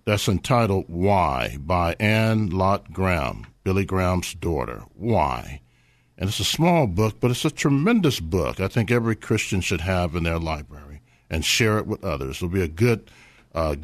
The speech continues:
gift, you know, with Christmas coming to give to people that are suffering. And then also, uh, there is a C Ds and a book that, uh,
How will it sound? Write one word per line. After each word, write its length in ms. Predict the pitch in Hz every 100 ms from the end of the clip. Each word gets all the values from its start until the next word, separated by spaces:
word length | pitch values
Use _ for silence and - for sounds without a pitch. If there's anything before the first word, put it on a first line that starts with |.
| 80
gift, 640 | 120 117 80 - - -
you 100 | 87
know, 200 | 87 85
with 220 | 78 76
Christmas 460 | - 139 - 92 -
coming 440 | - 95 82 80
to 180 | - 95
give 460 | 73 - 107 98 -
to 240 | 101 82
people 400 | - 104 - 90
that 160 | 87 87
are 80 |
suffering. 580 | 87 - 78 - - - - _ _ _ _ _ _ _
And 160 | 87 92
then 140 | 113
also, 680 | 127 143 - 135 123 120 127 - _ _ _ _ _
uh, 240 | 95 92 90
there 320 | 107 123 120
is 300 | 113 107 -
a 240 | 107 98
C 320 | - - 147
Ds 480 | 147 120 107 107 101
and 160 | 107 92
a 80 | 87
book 380 | 95 120 120
that, 440 | - 107 95 - -
uh, 360 | 92 85 82